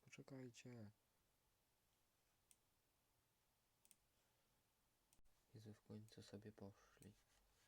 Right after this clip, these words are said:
Zaraz szósta, muszę się zaraz położyć. Ej, młody. Kim ty jesteś? Odsuń się. Kojarzę cię skądś. No ja właśnie ciebie też, ale nie chcę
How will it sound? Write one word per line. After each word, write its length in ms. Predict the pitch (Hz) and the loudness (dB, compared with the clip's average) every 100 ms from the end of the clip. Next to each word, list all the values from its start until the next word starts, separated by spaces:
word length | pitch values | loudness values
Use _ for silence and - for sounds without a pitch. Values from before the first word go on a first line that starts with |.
| - - - | -16 -6 2
Zaraz 420 | 107 104 104 - | 4 4 0 -2
szósta, 500 | - 107 - - 92 | 0 0 0 -4 0
muszę 340 | 104 - 107 | 0 0 -4
się 160 | - - | -2 -6
zaraz 280 | - 104 - | -4 -4 -4
położyć. 680 | 101 95 101 - - - - - - - - - - - - - - - - - - - - - | -2 0 0 -4 -14 -18 -20 -18 -14 -14 -16 -20 -20 -20 -20 -20 -20 -16 -16 -16 -20 -20 -18 -6
Ej, 140 | 101 | -2
młody. 420 | 104 104 107 107 107 - - - - - - - - - - - - | 0 2 2 2 0 -6 -20 -20 -18 -10 -2 -2 -2 -12 -16 -20 -2
Kim 200 | 123 117 | 0 2
ty 100 | 101 | 0
jesteś? 320 | 101 - - - - - - - - - | 0 -2 -6 -6 -16 -20 -20 -18 -10 -2
Odsuń 300 | - - 107 | -2 0 0
się. 180 | - 104 - - - - - - - - - - - | 0 -4 -8 -18 -18 -16 -16 -16 -18 -20 -20 -20 -4
Kojarzę 500 | - 98 90 92 90 | 2 4 4 0 -2
cię 160 | - 110 | -4 -8
skądś. 440 | - 92 101 - - - - - - - - - - - 104 | -8 -8 -10 -12 -16 -20 -20 -20 -20 -20 -16 -14 -12 -4 0
No 60 | |
ja 140 | 92 92 | 0 0
właśnie 380 | 92 92 - | -4 -4 -4
ciebie 300 | - 87 - | -4 -2 -4
też, 440 | - - 95 - - | -6 -2 -2 0 -2
ale 180 | 110 104 | -4 -4
nie 160 | 92 | -4
chcę 240 | - - | -4 -4